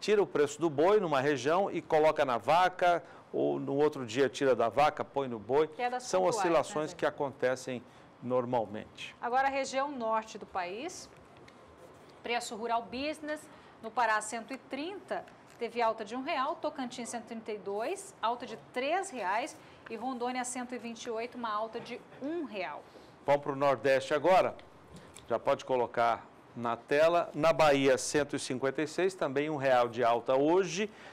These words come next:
Speaker 1: no Maranhão cento e trinta e quatro, também um real de alta na arroba maranhense.
Speaker 2: É, agora a região centro-oeste não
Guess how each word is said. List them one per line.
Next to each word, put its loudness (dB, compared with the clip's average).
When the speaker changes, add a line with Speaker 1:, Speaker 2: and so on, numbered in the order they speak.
Speaker 1:
no 4
Maranhão 6
cento 0
e 2
trinta 2
e 4
quatro, 2
também 2
um -2
real 4
de -2
alta 2
na 2
arroba 2
maranhense. 0
Speaker 2:
É, -6
agora -2
a -2
região -6
centro-oeste -2
não -8